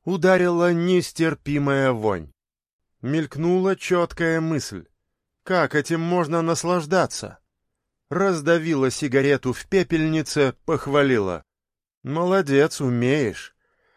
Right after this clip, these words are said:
А с электронками это будет работать?» «Я на запах акцент сделала. Чисто с никотином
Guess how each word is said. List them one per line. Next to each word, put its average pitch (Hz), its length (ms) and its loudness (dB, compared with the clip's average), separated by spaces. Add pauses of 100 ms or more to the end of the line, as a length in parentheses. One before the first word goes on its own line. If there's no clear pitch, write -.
(240)
А 139 160 0
с 185 120 -4
электронками 160 800 0
это 120 340 2
будет 185 300 -4
работать?» 107 520 0 (680)
«Я 175 240 -4
на 185 180 0
запах 160 540 -4
акцент 113 560 -4
сделала. 95 680 -2 (500)
Чисто 131 640 0
с - 100 -12
никотином 143 800 -2